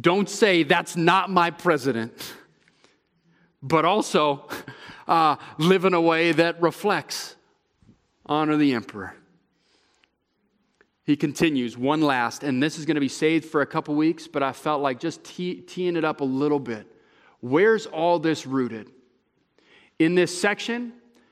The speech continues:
Peter kind of is building towards one particular idea, and then he flows out from that idea. It comes from twenty-one to twenty-five. We have Jesus as our model. So why,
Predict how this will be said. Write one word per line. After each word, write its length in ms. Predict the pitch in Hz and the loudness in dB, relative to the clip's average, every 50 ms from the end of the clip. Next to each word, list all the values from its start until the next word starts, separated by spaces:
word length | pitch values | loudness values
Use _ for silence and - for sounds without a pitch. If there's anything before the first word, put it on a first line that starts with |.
| _ _ _ _ _ _ _ _ _ - | _ _ _ _ _ _ _ _ _ -12
Peter 340 | - - 220 226 226 208 | -4 -2 2 4 4 2
kind 280 | - - 185 202 196 185 | 2 0 -2 -2 0 0
of 280 | 165 139 120 - - - _ _ _ _ _ _ _ _ _ _ _ _ _ _ _ _ _ _ _ _ _ _ _ _ - | -2 -2 -4 -8 -18 -20 _ _ _ _ _ _ _ _ _ _ _ _ _ _ _ _ _ _ _ _ _ _ _ _ 0
is 180 | 160 139 120 | 0 0 0
building 640 | 120 110 110 156 175 185 185 175 151 151 143 139 131 | -2 -8 2 4 4 6 6 4 2 2 0 0 -2
towards 340 | - - 151 147 135 - 127 | -2 0 0 0 0 -2 -6
one 720 | 123 131 131 143 156 160 165 170 170 175 175 175 170 160 | -10 -10 -4 -2 0 0 2 0 0 0 -2 -4 -6 -8
particular 640 | - - 156 - - 170 160 - - 165 160 156 156 | -10 -12 -14 -10 -6 -6 -6 -4 -2 -2 0 0 0
idea, 460 | 151 151 143 160 170 185 196 202 165 - | 0 0 0 2 2 2 0 0 -4 -6
and 160 | 143 143 143 | -4 -2 -2
then 140 | 147 143 135 | 0 0 0
he 120 | 139 135 | -2 -2
flows 520 | - - - - 156 156 156 160 156 139 - - | -4 -6 -10 -4 -2 0 0 0 0 -2 -4 -4
out 280 | 139 143 139 135 - | -2 -2 -2 -2 -4
from 280 | - - - 151 143 135 | -6 -4 -2 0 0 0
that 160 | 131 123 120 | 0 0 -2
idea. 320 | 120 120 117 113 120 117 113 | -2 -4 -4 -2 -2 -2 -4
It 100 | 113 - | -4 -4
comes 200 | 143 139 127 - | -6 -8 -8 -6
from 160 | - 131 113 | -8 -12 -12
twenty-one 560 | - - 147 151 147 156 151 143 143 143 139 | -10 -8 -6 -4 -2 0 0 0 -2 -2 -4
to 40 | 123 | -6
twenty-five. 640 | - - 135 139 139 127 - - 113 104 101 101 - - _ _ _ _ _ _ _ _ _ _ _ _ _ _ _ _ _ _ | -8 -8 -6 -6 -6 -6 -6 -6 -6 -6 -6 -10 -12 -16 _ _ _ _ _ _ _ _ _ _ _ _ _ _ _ _ _ _
We 140 | - 123 127 | -2 0 0
have 140 | 131 127 117 | 2 0 -2
Jesus 520 | 110 117 139 147 143 123 113 113 101 101 110 | -4 -4 -2 0 0 0 -2 -6 -8 -10 -10
as 460 | - 131 131 127 123 120 110 - - - | -6 -4 -2 -2 -2 -4 -6 -8 -12 -8
our 380 | 120 117 113 110 104 104 101 - _ - | -6 -6 -4 -4 -6 -6 -10 -16 _ -18
model. 400 | - - 95 98 95 - 95 _ _ _ _ _ _ _ _ _ _ _ _ _ _ _ _ _ _ _ _ _ _ | -18 -16 -16 -16 -18 -20 -20 _ _ _ _ _ _ _ _ _ _ _ _ _ _ _ _ _ _ _ _ _ _
So 180 | - - 143 | -4 0 0
why, 480 | 131 120 123 143 147 151 165 185 202 185 | 0 2 2 2 2 2 0 0 -2 -8